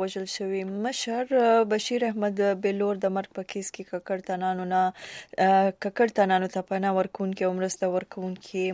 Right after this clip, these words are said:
مشکوک تن نیول شوی دی. یاد دې وي چې کال دوه زره دولسم کې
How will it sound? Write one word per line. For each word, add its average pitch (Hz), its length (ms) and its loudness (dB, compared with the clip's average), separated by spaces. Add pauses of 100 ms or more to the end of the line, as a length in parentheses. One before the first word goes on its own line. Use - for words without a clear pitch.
مشکوک 240 440 -6 (300)
تن 220 260 4 (220)
نیول 214 320 2
شوی 214 300 2
دی. 220 60 6 (100)
یاد 196 240 6
دې 190 100 0
وي 190 160 -2
چې 202 60 -10 (100)
کال 180 160 -2
دوه 185 160 0
زره 185 160 0
دولسم 180 420 -4
کې 180 220 -8